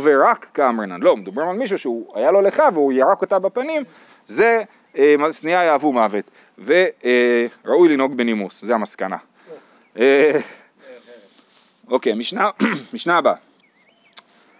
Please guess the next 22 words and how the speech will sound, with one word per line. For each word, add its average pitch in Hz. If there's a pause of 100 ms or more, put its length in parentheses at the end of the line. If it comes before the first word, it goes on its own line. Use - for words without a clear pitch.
"לא 202
יעמוד 208
אדם 180
ברשות 160
היחיד 175 (180)
וישתה 127
ברשות 147
הרבים. 107 (360)
ברשות 165
הרבים 170
וישתה 156 (200)
ברשות 110
היחיד. 90 (2250)
אלא 175
אם 151
כן 120
הכניס 170
ראשו 147
ורובו 165
למקום 160
שהוא 160
שותה, 113